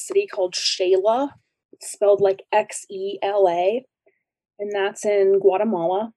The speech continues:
So I traveled there from Guatemala City,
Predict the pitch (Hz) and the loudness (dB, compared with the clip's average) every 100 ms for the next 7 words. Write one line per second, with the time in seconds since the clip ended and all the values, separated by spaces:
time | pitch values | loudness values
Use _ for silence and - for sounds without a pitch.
0 | _ _ - - 196 185 185 - 190 196 | _ _ -10 0 2 2 -2 -2 0 4
1 | 196 185 196 190 185 190 - 190 190 196 | 2 4 6 6 4 0 -4 -6 0 4
2 | 185 185 196 196 196 - 170 170 208 | 4 2 -2 -2 -2 -4 -2 0 0